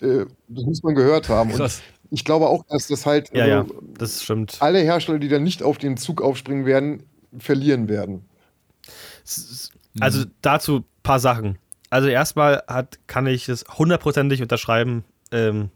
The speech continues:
Speaker 3: was Mike gesagt hat. Also ich finde persönlich zwischen N F und A E S drei, wenn es, also ich hab's jetzt nicht gehört, wenn du gute Wandler hast, ehrlich gesagt.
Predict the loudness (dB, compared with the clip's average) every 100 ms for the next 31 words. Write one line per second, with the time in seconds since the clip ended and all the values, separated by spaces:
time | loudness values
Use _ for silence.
0 | -8 -4 -4 -2 -2 -4 -6 -10 -10 -6
1 | -2 0 0 -4 -2 -2 -2 -2 0 2
2 | 0 -2 -6 -4 -2 -2 0 0 2 0
3 | 0 0 2 0 -4 -16 -20 -20 _ _
4 | _ -6 -2 -2 -2 -2 0 0 -2 -4
5 | -10 -6 -6 -2 -4 -2 -2 -2 -2 -2
6 | 2 4 4 2 0 0 0 2 2 2
7 | 4 2 0 -6 -4 -4 -2 0 2 0
8 | -8